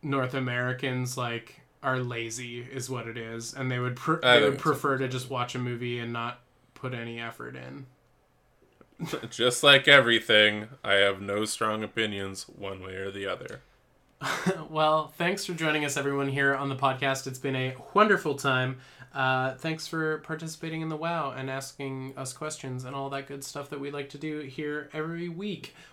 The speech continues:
Speaker 1: Was there anything you wanted to say to the people, Tony, before we get on out of here?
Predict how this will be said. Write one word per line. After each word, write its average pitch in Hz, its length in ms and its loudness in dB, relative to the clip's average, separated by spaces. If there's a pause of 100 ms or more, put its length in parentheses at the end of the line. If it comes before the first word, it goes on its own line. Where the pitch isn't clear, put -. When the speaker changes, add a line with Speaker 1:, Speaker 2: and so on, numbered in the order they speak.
Speaker 1:
Was 143 200 -2
there 156 160 -2
anything 165 400 -4
you 156 100 -4
wanted 151 280 -4
to - 60 -12
say 147 260 -8
to 139 80 -8
the 135 80 -12
people, 135 280 -10
Tony, 160 280 -6
before 151 420 -6
we 139 260 -4
get 135 460 -2
on 139 280 2
out 135 240 -6
of 139 80 -10
here? 175 240 -10